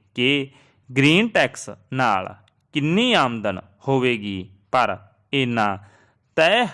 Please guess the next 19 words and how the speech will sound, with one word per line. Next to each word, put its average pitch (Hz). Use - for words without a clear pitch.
ਹੈ 185
ਕਿ 107
ਬੇਸ਼ੱਕ 139
ਲੋਕ 107
ਪੁਰਾਣੇ 107
ਵਾਹਨ 113
ਚਲਾਉਣ 170
ਜਾਂ 107
ਪੁਰਾਣੇ 107
ਵਾਹਨ 139
ਨੂੰ 101
ਸਕ੍ਰੈਪ 123
ਐਲਾਨ 147
ਕੇ 98
ਨਵਾਂ 131
ਵਾਹਨ 107
ਲੈਣ, 113
ਸਰਕਾਰ 143
ਦੀ 117